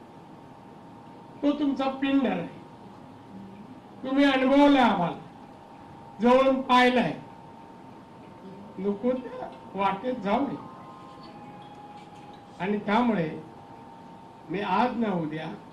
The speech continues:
परत पूर्वीसारखा माझा आवाज खणखणीत आल्यानंतर मी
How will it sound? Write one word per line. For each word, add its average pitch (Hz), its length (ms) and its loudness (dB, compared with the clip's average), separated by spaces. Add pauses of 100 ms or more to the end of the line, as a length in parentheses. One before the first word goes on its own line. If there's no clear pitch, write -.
(800)
परत 220 260 4
पूर्वीसारखा 220 760 2
माझा 202 400 2
आवाज 196 340 0 (140)
खणखणीत 214 640 0
आल्यानंतर 180 680 -2 (1300)
मी 226 240 0